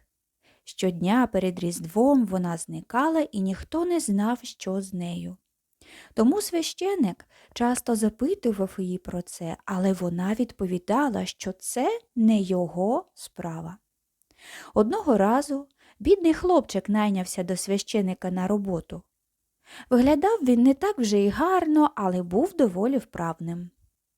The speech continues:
Наближалося Різдво, і нічого особливого не відбувалося. Ввечері парубок був у стайні та доглядав за кіньми. Раптом... Не встиг він оговтатись, як перед ним з'явилася молода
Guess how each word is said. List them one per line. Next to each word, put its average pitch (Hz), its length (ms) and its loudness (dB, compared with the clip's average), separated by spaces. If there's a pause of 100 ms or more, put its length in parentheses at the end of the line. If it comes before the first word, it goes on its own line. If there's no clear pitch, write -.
(440)
Наближалося 208 840 2
Різдво, 170 580 -2 (760)
і 277 80 6
нічого 339 540 4
особливого 269 840 2
не 226 160 4
відбувалося. 214 1040 0 (400)
Ввечері 190 720 2 (100)
парубок 226 600 0 (140)
був 247 300 0
у 196 60 0
стайні 247 760 2
та 185 80 -8
доглядав 185 580 0
за 196 160 -2
кіньми. 233 520 2 (640)
Раптом... 185 720 0 (420)
Не 214 180 4
встиг 285 460 -2
він 247 260 4
оговтатись, 247 720 0
як 226 180 2
перед 226 380 2
ним 233 300 6
з'явилася 196 760 0
молода 175 600 -4